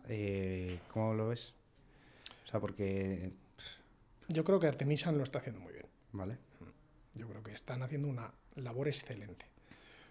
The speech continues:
Speaker 2: Porque no solo defienden nuestros intereses, sino que también están en investigación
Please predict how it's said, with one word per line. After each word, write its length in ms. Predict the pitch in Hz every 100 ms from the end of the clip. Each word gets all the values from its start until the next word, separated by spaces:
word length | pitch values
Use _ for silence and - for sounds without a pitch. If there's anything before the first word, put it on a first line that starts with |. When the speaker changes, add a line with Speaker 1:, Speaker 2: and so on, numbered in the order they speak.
| - -
Speaker 2:
Porque 320 | 139 127 139
no 180 | 151 185
solo 680 | - 165 160 143 120 113 - - - 165
defienden 720 | 131 139 - 156 147 139 123
nuestros 280 | 127 - 127
intereses, 520 | 131 127 131 - 120
sino 260 | - 117 120
que 100 | 127
también 320 | 123 131 151
están 300 | 143 - 143
en 80 | 143
investigación 880 | 131 120 - 127 113 - 123 131